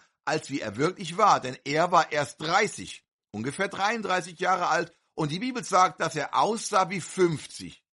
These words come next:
Wisst ihr? Die Juden sagten: "Du bist ein Mann von gerade mal fünfzig Jahren, und du sagst, dass du Abraham gesehen hast." Er antwortete:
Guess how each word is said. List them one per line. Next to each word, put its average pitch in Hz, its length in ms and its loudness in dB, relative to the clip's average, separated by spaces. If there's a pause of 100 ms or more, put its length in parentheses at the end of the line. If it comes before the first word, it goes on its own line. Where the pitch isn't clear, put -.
(140)
Wisst 98 280 -10
ihr? 220 280 -6 (520)
Die 92 80 -16
Juden 151 280 -8
sagten: 170 460 0 (260)
"Du 170 80 -8
bist 233 180 -4
ein 160 120 0
Mann 208 220 2
von 170 220 -4
gerade 170 360 0
mal 165 180 2
fünfzig 202 640 -8
Jahren, 180 280 2
und 147 100 -8
du 151 60 -2
sagst, 175 400 -2 (240)
dass 139 180 -4
du - 180 -8
Abraham 175 680 4
gesehen 143 580 -2
hast." - 420 -8 (460)
Er 90 180 -4
antwortete: 143 720 -4